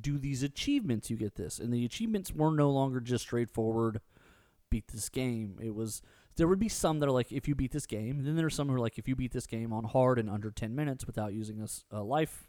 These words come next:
uh, you know, a, a life refiller, uh, then you unlock this achievement." And so then there started to be things that in order to get them, you had to unlock achievements. Then there started to be things that in order to unlock them, you needed to log in X amount of time,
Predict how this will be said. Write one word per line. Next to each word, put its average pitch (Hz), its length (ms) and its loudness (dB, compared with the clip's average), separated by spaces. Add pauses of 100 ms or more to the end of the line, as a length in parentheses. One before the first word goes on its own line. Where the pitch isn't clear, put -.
(120)
uh, 117 60 -6
you 117 160 -4
know, 104 360 -4 (140)
a, 123 40 -4
a - 20 -2
life 147 300 -2
refiller, 120 480 0 (580)
uh, 120 400 0
then 120 140 -4
you 117 200 -4
unlock 113 360 -6
this 180 260 0
achievement." 98 640 -8 (520)
And 131 80 -6
so 156 120 -2
then 220 240 0
there 269 100 0
started 190 320 4
to 160 60 -6
be 147 160 0
things 151 340 -2
that 127 180 -6
in 131 120 -2
order 139 180 2
to 135 80 0
get 123 200 -2
them, 131 100 -4
you 120 120 0
had 110 180 0
to 107 80 -2
unlock 104 280 -6
achievements. - 640 -10
Then 143 160 -4
there 214 100 -4
started 160 240 0
to 139 80 -8
be 131 120 -4
things 123 340 -6
that 110 320 -4 (340)
in 120 100 -6
order 170 220 4
to 139 160 -2
unlock 123 380 -4
them, 131 260 -4 (300)
you 120 80 -8
needed 120 300 -4
to 131 140 -2
log 117 300 0
in 117 100 -6
X 110 220 -10
amount 113 160 -6
of 117 80 -8
time, 135 560 -4